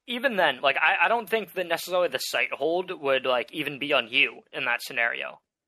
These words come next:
right? Because, like, you're, you're single-handedly denying sixteen seconds of bomb defusal. Like, that, that's the lion's share of what we need.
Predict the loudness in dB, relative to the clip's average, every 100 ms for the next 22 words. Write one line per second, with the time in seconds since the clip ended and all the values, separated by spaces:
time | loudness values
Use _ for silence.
0 | 0 0 0 -4 _ _ _ -10 -2 0
1 | 2 2 2 -2 -16 _ _ _ -2 -2
2 | 2 2 2 2 4 2 2 0 0 -2
3 | -4 -2 0 0 -2 -8 -8 -8 -10 -4
4 | -4 -2 -8 -8 -4 -2 -2 -6 -6 -6
5 | -6 -8 _ _ _ _ _ _ _ _
6 | _ _ -2 2 0 -4 _ _ _ _
7 | _ _ _ -4 2 2 4 0 2 2
8 | 6 4 4 2 -2 -2 0 2 2 0
9 | -4 -4 -8 -8 -14 -14 -14 -12 -12 -14